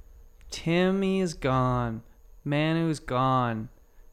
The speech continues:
Tony is gone. The core is gone. It's just Pop, a sad widower. And we all love Pop. We were all devastated that anything bad would ever happen to him. He is all of our sports dads.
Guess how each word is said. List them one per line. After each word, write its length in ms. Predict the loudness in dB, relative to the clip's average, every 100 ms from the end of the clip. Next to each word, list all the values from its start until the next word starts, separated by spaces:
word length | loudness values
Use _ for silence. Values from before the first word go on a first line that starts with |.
| -20 -20 -20
Tony 500 | -2 2 4 4 4
is 120 | 2
gone. 600 | 0 2 4 4 2 -2 -6
The 100 | -6
core 440 | -2 4 6 6
is 160 | 4 2
gone. 340 | 2 4 4
It's 200 | 0 -2
just 300 | -2 -2 -4
Pop, 520 | -2 4 4 4 -2 -16 -18 -10
a 80 | -8
sad 680 | -6 -4 0 2 4 2 0
widower. 680 | 0 2 4 4 2 -2 -8 -14 -4
And 140 | 2
we 140 | 4 6
all 240 | 6 6
love 300 | 4 4 2
Pop. 500 | 0 4 4 0 -10 -14 -4
We 80 | 2
were 140 | 4
all 160 | 6 4
devastated 800 | 4 4 4 2 2 4 2 -2 -6 0
that 80 | 4
anything 400 | 4 4 2 2
bad 220 | 4 4
would 120 | 4
ever 240 | 4 4 4
happen 300 | 2 0 -2
to 100 | 0
him. 240 | 0 0
He 400 | 0 2 2 4
is 140 | 4
all 300 | 4 6 6
of 100 | 6
our 160 | 4 2
sports 400 | 0 0 0 0
dads. 420 | 2 4 4 0